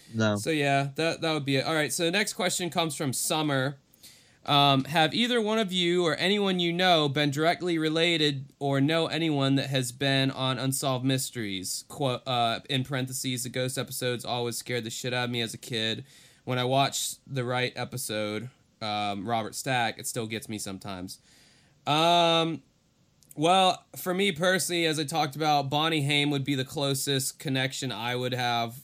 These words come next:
Speaker 2: with the show,
Speaker 1: Well,
Speaker 2: and it's a very, very distant
Speaker 1: Yeah.
Speaker 2: connection 'cause my brother works for Michael Haim's uncle.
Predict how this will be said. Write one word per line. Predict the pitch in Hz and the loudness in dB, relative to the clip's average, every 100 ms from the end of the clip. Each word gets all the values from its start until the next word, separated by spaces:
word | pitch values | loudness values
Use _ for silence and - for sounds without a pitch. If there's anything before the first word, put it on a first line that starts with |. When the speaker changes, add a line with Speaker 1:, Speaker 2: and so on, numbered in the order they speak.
| - | -12
Speaker 2:
with | 131 127 | -8 -6
the | 135 | -6
show, | - 131 | -4 6
Speaker 1:
Well, | 180 156 151 | 8 10 8
Speaker 2:
and | 123 | 6
it's | 117 | 0
a | 127 | -6
very, | 110 127 120 117 117 | -6 0 2 2 0
very | 107 113 110 110 107 107 _ _ _ _ - | -2 -2 -2 -2 -4 -8 _ _ _ _ 2
distant | 127 113 | 6 6
Speaker 1:
Yeah. | 107 | 6
Speaker 2:
connection | 113 120 107 - 120 110 | 2 -4 -4 -6 -6 -6
'cause | 135 107 | -6 -6
my | 113 113 | -4 -4
brother | 120 123 123 120 117 | -2 -2 0 0 -2
works | 117 113 - - | -2 -4 -6 -8
for | - 120 113 110 104 _ _ _ - | -6 -4 -4 -4 -8 _ _ _ -4
Michael | 127 123 123 117 | 0 0 0 -4
Haim's | 131 117 113 110 110 - - | -2 0 0 -2 -4 -6 -6
uncle. | 120 113 101 98 113 | -8 -6 -6 -8 -10